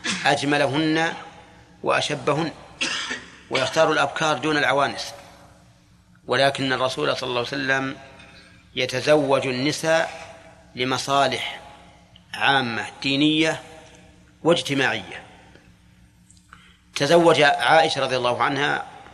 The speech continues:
وتزوج حفصة مراعاة لماذا؟ لأبويهم، لأن أبويهما وزير رسول الله صلى الله عليه وسلم.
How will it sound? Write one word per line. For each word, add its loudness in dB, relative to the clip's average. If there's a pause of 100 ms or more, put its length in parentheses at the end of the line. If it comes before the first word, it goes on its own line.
(300)
وتزوج 0
حفصة -6 (1800)
مراعاة 2
لماذا؟ -4 (1300)
لأبويهم، 0 (1000)
لأن 0
أبويهما 0
وزير 2
رسول -4
الله -2
صلى -8
الله -4
عليه -4
وسلم. -12